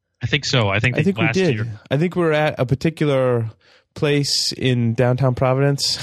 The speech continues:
Speaker 2: <laughs>
Speaker 1: Yes, we might have been. Yes, you
Speaker 2: We,
Speaker 1: were right.
Speaker 2: we, uh, we were. Remember that? We were drinking tea, right? I think we went to, to
Speaker 1: Yep.
Speaker 2: Tea Lux that day.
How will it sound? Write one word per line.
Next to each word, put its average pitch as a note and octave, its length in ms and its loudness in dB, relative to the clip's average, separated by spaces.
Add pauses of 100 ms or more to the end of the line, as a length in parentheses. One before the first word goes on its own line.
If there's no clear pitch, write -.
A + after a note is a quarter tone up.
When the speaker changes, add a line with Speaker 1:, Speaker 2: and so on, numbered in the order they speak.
(200)
Speaker 2:
<laughs> - 60 -2
Speaker 1:
Yes, B2+ 500 0
we B2 180 -6
might B2 140 0
have B2+ 160 -2
been. A#2 220 0
Yes, D#3 160 -2
you D3+ 140 0
Speaker 2:
We, E3+ 60 0
Speaker 1:
were G3 60 -4
right. A3 260 -2
Speaker 2:
we, E3+ 200 0
uh, F3 160 2
we E3 180 2
were. F#3 320 0
Remember C3+ 340 0
that? E3 100 0
We D#3+ 80 0
were D#3 40 -2
drinking F#3+ 360 0
tea, B3 360 0
right? F#3 260 0
I F3 40 0
think F3 160 0
we F3+ 100 2
went F3 180 -2
to, D3 200 -2
to C#3 160 -2
Speaker 1:
Yep. B2 100 -2
Speaker 2:
Tea F#3 160 0
Lux F3+ 360 0
that F3 180 0
day. F3+ 260 0